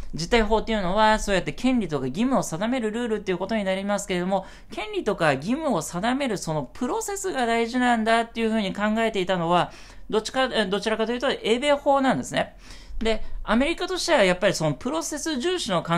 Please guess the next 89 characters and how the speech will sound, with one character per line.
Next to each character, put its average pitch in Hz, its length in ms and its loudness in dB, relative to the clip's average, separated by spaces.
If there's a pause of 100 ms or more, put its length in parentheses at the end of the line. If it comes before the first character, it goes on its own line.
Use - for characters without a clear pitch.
え 180 160 2
方 185 240 2
を 123 100 2
持 151 140 0
っ 208 80 -4
て 165 100 0
い 139 160 -2
る 147 100 -2
も 165 140 0
ん 143 60 2
で 117 100 -2
す - 100 -10
か 120 100 -4
ら、 127 240 2 (260)
日 156 100 0
本 392 400 -4
が 190 100 4
や 139 120 4
っ 139 60 -8
ぱ 175 100 2
り 139 60 4
そ 139 120 -4
の 135 100 -2
プ - 180 -6
ロ 175 140 -2
セ 392 160 -6
ス 240 140 -4
に 180 120 0
つ 160 120 -4
い 147 100 0
て 123 100 -2
は 113 240 -4
あ 190 40 -2
ま 330 140 -4
り 440 80 -6
に 453 60 -8
も 359 140 -2
い 202 120 -2
い 208 40 -4
加 220 120 0
減 220 180 2
な 220 80 4
ん 208 60 0
じ 170 80 -2
ゃ - 20 -2
な 151 120 0
い 131 60 -4
か、 104 240 -6 (460)
も 147 280 0
う - 100 -16
透 190 220 -2
明 202 180 2
性 196 160 0
に 190 100 0
欠 160 160 -2
け 190 80 0
る 208 80 0
ん 202 40 0
じ 165 80 0
ゃ - 20 4
な 135 100 2
い 123 60 0
か、 113 180 -6 (400)
と - 80 -6
い 277 60 -2
う 285 60 0
こ 302 120 0
と 302 220 4
を 131 200 -2
言 175 120 0
い 190 60 -2
ま 196 160 -2
し - 140 -10
て、 220 340 0 (120)
千 196 240 -2
九 156 120 0
百 123 240 0
九 190 240 -2
十 120 240 -4
三 196 360 -2
年 254 220 2
に 233 200 0 (240)
行 147 140 2
政 143 320 0
手 139 100 -4
続 143 280 -2
き 139 120 -2
法 131 540 2
を 277 140 0